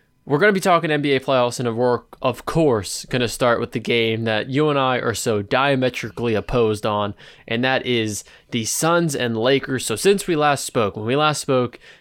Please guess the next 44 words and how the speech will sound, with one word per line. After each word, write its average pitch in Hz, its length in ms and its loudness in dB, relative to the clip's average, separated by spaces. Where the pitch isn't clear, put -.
the 117 100 -2
Suns 147 360 0
were 127 120 0
up 113 160 -6
one 147 340 0
oh 127 400 2
on 123 180 2
the 123 80 -2
Los 117 260 -2
Angeles 107 400 -2
Lakers. 104 480 -6
Things 196 360 2
have 175 160 -2
changed 170 680 -2
drastically 120 800 0
since 104 320 -4
then. 95 320 -8
The 120 100 0
Lakers 175 440 2
won 165 160 0
the 123 80 0
next 131 320 -2
two 165 200 -2
games, 123 520 0
and 135 140 0
it - 20 2
was 131 180 -2
looking 190 340 -2
like 165 360 -4
the 127 220 0
Suns 151 480 -2
might 147 180 -4
fall 147 240 2
apart 135 400 -2
because 156 360 -2
Chris - 260 -4
Paul 165 360 4
looked 143 200 0
like 156 140 0
he 131 120 -6
couldn't 135 300 0
play 123 180 0
basketball 104 500 0
anymore. 92 400 -8